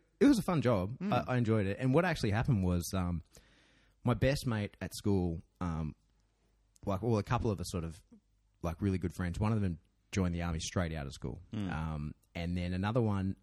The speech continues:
Speaker 1: um, was joining and had, like, a setback, uh, in actually getting in. There was a problem. He had to resit a test and there was a slight delay.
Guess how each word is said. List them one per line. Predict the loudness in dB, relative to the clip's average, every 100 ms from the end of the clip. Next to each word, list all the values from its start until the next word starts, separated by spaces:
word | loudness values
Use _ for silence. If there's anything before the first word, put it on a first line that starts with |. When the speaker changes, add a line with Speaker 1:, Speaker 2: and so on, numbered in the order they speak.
| -8
Speaker 1:
um, | -6 -4 -4 -6 -6
was | -2 -2 -2
joining | 0 0 2 -2 -2 -4 -4 -6 _ _
and | -6 -4 -4
had, | -4 -4 -6
like, | -10 -8
a |
setback, | -8 -8 -6 -6 -6 -10 -10
uh, | -8 -6 -8
in | -8 -8 -8 -8
actually | -6 -4 -4
getting | -4 -6 -6
in. |
There | -4
was | -4
a | -4
problem. | -4 -4
He | -4
had | -6
to |
resit | -4 -4 -4 -6
a |
test | -4 -4 -4 -4
and | -4
there |
was | -4 -4
a |
slight | -4 -4 -4
delay. | -4 -4 -6